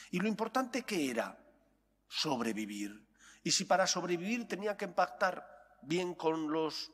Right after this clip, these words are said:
ultraortodoxos o bien con los romanos y con sus amigos, no había problema. Lo importante era sobrevivir.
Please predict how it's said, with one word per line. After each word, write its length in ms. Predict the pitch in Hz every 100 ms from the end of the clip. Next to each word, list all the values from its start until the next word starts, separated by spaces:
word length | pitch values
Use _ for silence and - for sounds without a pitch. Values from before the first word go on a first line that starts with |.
| -
ultraortodoxos 1300 | 185 185 - 160 147 143 151 117 101 - 104 104 - - - -
o 120 | 151
bien 440 | 147 196 190 - - _ _ _ -
con 180 | 92
los 140 | 107 120
romanos 720 | 120 120 139 113 110 - - - - _
y 100 | -
con 200 | - 120
sus 160 | - 139
amigos, 560 | 170 277 269 233 - _ _ _ _
no 160 | - 143
había 300 | 110 110 98
problema. 580 | 101 104 98 98 98 - _ _ _
Lo 140 | 131 127
importante 680 | 113 110 117 113 110 160 -
era 360 | 127 110 107 -
sobrevivir. 840 | - 147 113 95 95 95 95